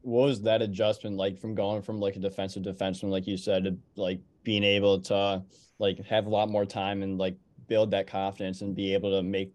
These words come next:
plays in the offensive zone instead of just being a stay-at-home defenseman?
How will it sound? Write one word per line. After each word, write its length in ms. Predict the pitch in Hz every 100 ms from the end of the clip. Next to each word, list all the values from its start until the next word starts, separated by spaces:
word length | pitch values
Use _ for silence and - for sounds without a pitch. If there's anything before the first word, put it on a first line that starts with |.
| _
plays 460 | 107 95 95 92
in 160 | 98 104
the 80 | 101
offensive 500 | 92 92 95 92 95
zone 280 | 95 92 90
instead 260 | - 98
of 80 | 95
just 580 | 95 95 - - - _ -
being 140 | 101
a 80 | 95
stay-at-home 640 | - 107 98 87 95 95
defenseman? 580 | 90 90 92 92 85 90